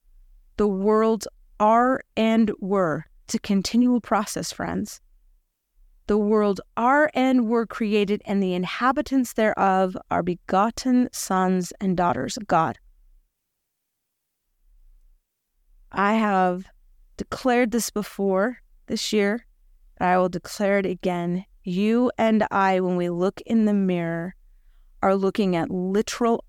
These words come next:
offspring of deity. You are a son or daughter of God. The end. Now, whether you choose to live up to that, that's you. That is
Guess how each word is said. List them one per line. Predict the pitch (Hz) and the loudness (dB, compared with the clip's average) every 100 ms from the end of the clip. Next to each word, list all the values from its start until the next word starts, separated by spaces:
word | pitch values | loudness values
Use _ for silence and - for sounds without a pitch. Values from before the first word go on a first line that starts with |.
| - | -4
offspring | 190 185 - - 185 180 180 175 | -4 -4 -8 -6 -2 0 -2 -4
of | 180 170 180 | -6 -8 -10
deity. | - 156 147 - - 190 - _ _ - _ _ _ _ _ _ _ _ _ _ _ _ | -4 -2 -2 -4 -8 -12 -20 _ _ -20 _ _ _ _ _ _ _ _ _ _ _ _
You | 175 180 196 220 247 - | -2 2 2 2 0 -2
are | - 190 175 165 | 0 2 2 0
a | - 170 | -4 -4
son | - - 185 185 | -4 -2 0 0
or | 190 180 175 | -2 -2 -2
daughter | 170 165 160 - | 0 -2 -2 -8
of | - | -8
God. | - - _ _ _ _ _ _ _ _ _ _ - - - - | -8 -8 _ _ _ _ _ _ _ _ _ _ -20 -20 -12 -4
The | 175 175 | -4 -2
end. | 151 - - _ _ _ _ _ _ _ _ _ - - - | -6 -8 -12 _ _ _ _ _ _ _ _ _ -20 -16 -2
Now, | 170 147 - - - | 0 0 -6 -10 -2
whether | 214 196 | 0 2
you | 185 190 | 0 -2
choose | 175 - - 262 254 - | -4 -6 0 0 0 -2
to | 202 | -2
live | 185 | 0
up | 185 - | 2 0
to | 247 | 0
that, | 277 339 - - | 0 0 -8 -4
that's | 196 - | -2 0
you. | 180 139 - - - - - _ - | -2 -2 -8 -20 -20 -20 -20 _ -2
That | 196 | 0
is | 160 | 0